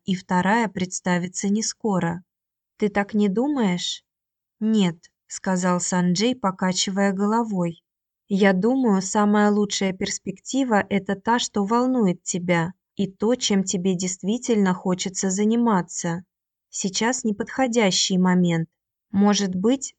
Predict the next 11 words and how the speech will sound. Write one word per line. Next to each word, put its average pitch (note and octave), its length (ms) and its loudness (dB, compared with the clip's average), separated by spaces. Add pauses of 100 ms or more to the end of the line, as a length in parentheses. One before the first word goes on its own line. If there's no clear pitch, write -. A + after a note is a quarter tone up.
ты A#3 100 0
никогда A#3+ 500 2
не F#3+ 140 4
захочешь F#3+ 720 0
работать G3+ 640 0
на G3 140 2
той G#3+ 200 0
должности, F#3 1000 0
это F#3+ 260 0
тоже A3 400 2
нормально». F#3 840 2